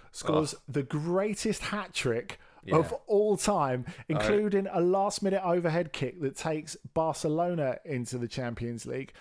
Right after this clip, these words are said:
Speaker 1: at their expense. And maybe, from Benitez's perspective, not only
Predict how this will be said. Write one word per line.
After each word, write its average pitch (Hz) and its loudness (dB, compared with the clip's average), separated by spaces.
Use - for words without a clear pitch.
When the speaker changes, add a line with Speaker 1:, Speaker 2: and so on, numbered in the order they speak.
Speaker 1:
at 147 -2
their 135 2
expense. - -4
And 156 0
maybe, 147 -2
from 131 -4
Benitez's 160 0
perspective, 127 -4
not 180 0
only 160 0